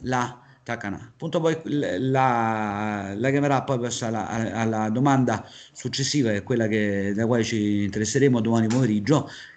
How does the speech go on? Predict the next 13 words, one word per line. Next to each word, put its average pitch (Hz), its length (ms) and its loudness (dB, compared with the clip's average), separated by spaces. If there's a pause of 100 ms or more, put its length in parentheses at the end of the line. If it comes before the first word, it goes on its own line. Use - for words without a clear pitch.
che 175 280 6
è 147 80 0
quella, 175 540 4 (300)
qual 214 200 4
è, 151 440 2
eh, 127 960 -2
l'origine 160 480 2
di 143 80 2
questa 123 280 -2
cosa. 95 360 -6
Cioè, 139 260 -2 (680)
per 170 160 -2
cui 185 440 4